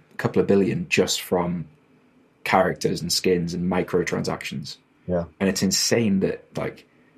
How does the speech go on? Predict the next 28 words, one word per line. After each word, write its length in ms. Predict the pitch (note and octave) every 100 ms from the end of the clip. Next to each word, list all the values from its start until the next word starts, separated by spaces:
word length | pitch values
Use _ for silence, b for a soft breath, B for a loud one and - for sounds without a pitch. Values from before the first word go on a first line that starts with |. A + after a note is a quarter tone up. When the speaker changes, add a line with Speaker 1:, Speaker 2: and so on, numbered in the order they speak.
| -
Speaker 1:
it's 180 | G2 -
just 240 | G#2 A#2+
the 60 | -
freemium 500 | - - G#2 F#2 F2
model 420 | F2 F2+ F2 E2+ - _ -
that's 140 | F2
been 180 | F#2 F2
around 200 | E2+ E2+
for 100 | E2+
a 40 |
long 160 | E2 -
time, 360 | - F#2 D2+
but 120 | D#2+ -
no 120 | F#2+
one's 200 | F2+ D#2+
ever 140 | E2+
done 180 | D#2 E2
it 80 | D2+
at 120 | D2
the 60 | -
same 300 | - - -
scale 460 | - - F#2 A2 - _ _ _ _ -
Speaker 2:
Did 120 | A2
Speaker 1:
as 60 | F2+
Speaker 2:
you, 40 |
Speaker 1:
those 180 | F#2 F#2
Speaker 2:
ha-, 60 | G2
Speaker 1:
guys. 240 | G2+ B2+